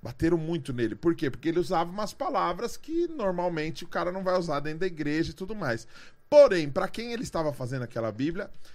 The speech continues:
Pra galera de fora. Então, se é pra galera de fora, o que que os de dentro tão criticando, tão reclamando?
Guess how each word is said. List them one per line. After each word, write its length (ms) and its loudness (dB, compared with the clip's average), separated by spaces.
Pra 140 -4
galera 360 0
de 80 -6
fora. 520 -2
Então, 180 -6
se 160 -4
é 40 -2
pra 140 -2
galera 260 0
de 100 -6
fora, 300 2
o 20 -2
que 140 -8
que 120 -10
os 80 -6
de 140 -4
dentro 320 -6
tão 160 -4
criticando, 600 -6
tão 140 -6
reclamando? 480 -6